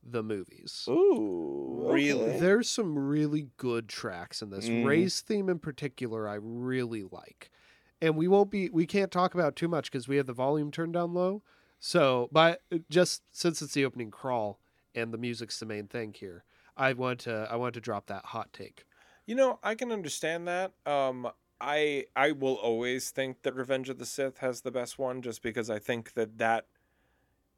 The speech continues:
Speaker 3: that is the one where the, the tone of the movie, I think, is carried by the music in a way where it's like, if the music was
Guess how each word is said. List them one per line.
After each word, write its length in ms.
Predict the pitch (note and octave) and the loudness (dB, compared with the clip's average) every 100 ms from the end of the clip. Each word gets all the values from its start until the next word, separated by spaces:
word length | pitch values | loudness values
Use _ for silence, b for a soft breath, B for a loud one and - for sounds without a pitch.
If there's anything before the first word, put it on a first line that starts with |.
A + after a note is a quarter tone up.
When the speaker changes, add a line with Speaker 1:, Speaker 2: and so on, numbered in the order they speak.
| _ _ _ | _ _ _
Speaker 3:
that 260 | B2+ C#3 C3 | 2 2 4
is 200 | B2 A2 | 0 -2
the 100 | B2 | -4
one 460 | A2+ A#2 A2+ A2+ | 0 0 0 -2
where 340 | A2+ A2+ G#2+ G#2 | -6 -2 -2 -2
the, 260 | G#2 G#2+ - | -2 -4 -4
the 100 | A#2+ - - | -8 -8 -10
tone 580 | - - C3+ C3 B2+ | -16 -6 -2 -2 -2
of 180 | A#2 A2+ | -4 -6
the 100 | B2 | -6
movie, 580 | A2+ A2+ A2+ A2+ G#2+ G#2 | -4 -4 -4 -4 -4 -4
I 120 | G2+ | -6
think, 340 | - A2 G#2 - | -8 -10 -10 -10
is 320 | G#2 G2+ - | -12 -10 -12
carried 800 | - - - A2+ G#2 G2 F#2+ G#2 | -12 -12 -4 -4 -4 -8 -14 -10
by 480 | G#2+ G#2 G2 F#2+ G2 _ _ | -6 -6 -6 -12 -16 _ _
the 100 | A#2+ | -6
music 640 | A#2 A2+ A2 A2 G#2 - _ _ _ _ _ _ | -4 -4 -6 -6 -8 -10 _ _ _ _ _ _
in 100 | D#3+ | -2
a 60 | C#3+ | 0
way 240 | C#3 C#3 | 4 4
where 160 | C3+ B2+ | 2 0
it's 160 | A#2+ B2+ | -2 -2
like, 160 | G#2+ | -2
if 100 | B2 | -4
the 80 | A#2 | -8
music 400 | A#2+ C3+ C#3 C3+ | -6 -6 -6 -6
was 140 | B2 | -8